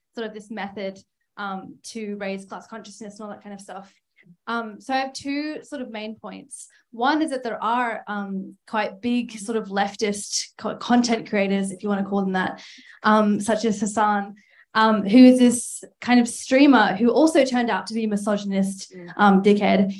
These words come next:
Speaker 1: and, uh, <laughs> sorry, um, and was spreading sort of, like, subversive misogynistic rhetoric, um, through his streams, where he was also talking about class consciousness, about labor power,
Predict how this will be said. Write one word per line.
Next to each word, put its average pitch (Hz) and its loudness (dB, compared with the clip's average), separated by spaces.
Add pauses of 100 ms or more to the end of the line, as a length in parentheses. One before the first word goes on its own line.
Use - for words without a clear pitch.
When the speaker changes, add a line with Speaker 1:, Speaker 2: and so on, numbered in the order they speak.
(140)
Speaker 1:
and, 233 6 (140)
uh, 220 2
<laughs> - -10
sorry, - -2 (720)
um, 247 -2
and 247 2
was 254 -4
spreading 262 2
sort 240 0
of, 226 0 (100)
like, 226 -6
subversive 220 -2
misogynistic 208 -4
rhetoric, 202 0 (280)
um, 214 2
through 233 4
his 233 0
streams, 214 -6
where 208 0
he 214 2
was 202 0
also 196 -4
talking 202 -6
about 190 -4
class 180 -6
consciousness, 233 0
about 190 -4
labor 196 2
power, 190 2